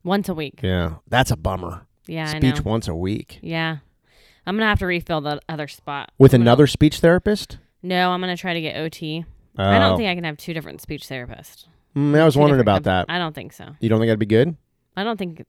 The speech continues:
Speaker 1: it's allowed. I don't know.
Speaker 2: Well, I don't know why. I mean, they, they still learn speech.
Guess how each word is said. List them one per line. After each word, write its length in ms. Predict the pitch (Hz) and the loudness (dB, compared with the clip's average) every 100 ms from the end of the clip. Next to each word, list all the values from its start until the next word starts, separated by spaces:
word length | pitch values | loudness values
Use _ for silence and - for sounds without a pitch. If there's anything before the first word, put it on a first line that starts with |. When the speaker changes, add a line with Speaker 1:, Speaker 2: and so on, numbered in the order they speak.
| _ | _
Speaker 1:
it's 160 | 160 151 | -18 -14
allowed. 480 | 127 127 160 156 107 | -14 -12 -8 -8 -10
I 100 | 135 | -12
don't 120 | 139 | -10
know. 300 | 147 117 127 _ | -10 -12 -18 _
Speaker 2:
Well, 140 | 160 120 | -6 -2
I 20 | |
don't 100 | 156 | 0
know 100 | 85 | 0
why. 340 | 92 139 90 | 2 2 0
I 40 | 85 | -4
mean, 160 | 92 | -4
they, 120 | 92 98 - | -6 -10 -8
they 80 | 104 | -6
still 220 | - 131 | 0 0
learn 200 | 101 101 | 2 -4
speech. 640 | - - 143 120 - - | -6 -8 -8 -8 -10 -14